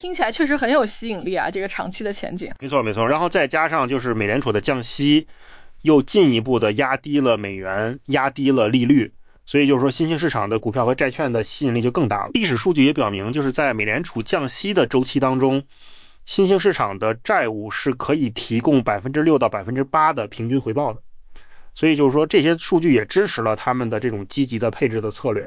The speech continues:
Speaker 1: 发展中国家的本币债券市场在快速上涨之后，现在大家最担心的风险是什么？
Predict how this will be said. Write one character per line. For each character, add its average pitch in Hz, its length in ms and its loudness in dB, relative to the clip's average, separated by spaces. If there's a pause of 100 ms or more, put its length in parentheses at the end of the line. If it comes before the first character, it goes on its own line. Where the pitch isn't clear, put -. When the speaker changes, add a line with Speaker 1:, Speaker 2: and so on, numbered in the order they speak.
Speaker 1:
发 370 140 0
展 262 100 0
中 262 140 4
国 240 140 4
家 254 180 2
的 240 140 2
本 196 260 -4
币 311 180 -2
债 247 140 2
券 226 140 -6
市 233 120 -10
场 - 220 -8
在 208 220 0
快 294 340 -2
速 247 240 -6
上 247 240 -2
涨 196 180 -4
之 - 140 -4
后， 247 380 2
现 339 200 0
在 277 60 0
大 269 100 0
家 277 120 2
最 320 200 -2
担 311 220 0
心 359 160 -4
的 294 80 4
风 359 260 -2
险 - 160 -2
是 - 140 -12
什 - 100 -12
么？ - 60 -14